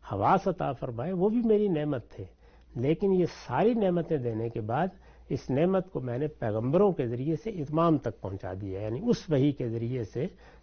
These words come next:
جو پیغمبروں پر آتی ہے۔ اس کی صورتیں آپ نے پڑھ کے سنا دی ہیں،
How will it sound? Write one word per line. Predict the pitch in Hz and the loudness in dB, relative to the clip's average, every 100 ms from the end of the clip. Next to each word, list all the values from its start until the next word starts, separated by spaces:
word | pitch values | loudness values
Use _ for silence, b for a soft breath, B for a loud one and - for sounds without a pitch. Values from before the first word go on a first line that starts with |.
| - | -4
جو | 127 | -4
پیغمبروں | - 120 123 123 123 | 0 0 2 2 0
پر | 104 110 | -2 -6
آتی | 104 - 143 | -6 0 2
ہے۔ | 131 - B B | 0 -4 B B
اس | 165 - | -6 -2
کی | 175 | 0
صورتیں | - 185 185 196 | 4 2 2 -4
آپ | 185 | -2
نے | 190 | -4
پڑھ | 175 185 180 | -2 -4 -2
کے | |
سنا | 170 165 139 | -2 0 2
دی | 156 208 | 4 4
ہیں، | 147 | 2